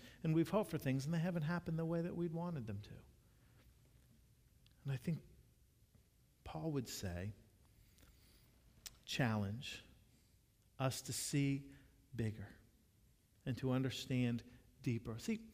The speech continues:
what happens in Christ, you know, th-, there's a reason that before Paul says this, he goes so deep into being filled with the full power of Jesus, the full presence of God, because, see, something happens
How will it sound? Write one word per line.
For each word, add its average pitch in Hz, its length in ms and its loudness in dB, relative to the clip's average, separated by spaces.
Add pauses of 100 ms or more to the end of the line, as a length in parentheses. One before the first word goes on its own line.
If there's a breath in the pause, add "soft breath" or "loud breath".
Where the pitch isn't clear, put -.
(640 soft breath)
what 180 120 2
happens 160 500 4
in 120 120 2
Christ, 123 600 -6
you 185 140 4
know, 185 80 2
th-, 170 220 -2
there's 175 220 0
a 175 40 0
reason 196 300 2
that 147 100 2
before 185 300 0
Paul 202 260 -2
says 220 380 -2
this, 95 260 -2 (240 loud breath)
he 190 120 4
goes 165 360 4
so 190 240 0
deep 156 380 2
into 131 200 0
being 135 280 2
filled 160 400 2
with 117 120 -2
the 117 80 -6
full 147 420 0 (140)
power 131 480 2
of 104 120 0
Jesus, 135 560 -4 (400 soft breath)
the 139 60 -6
full 185 180 2
presence 160 480 0
of 131 120 -4
God, 151 240 0
because, 165 340 -4
see, 220 200 2
something 214 360 2
happens 123 460 0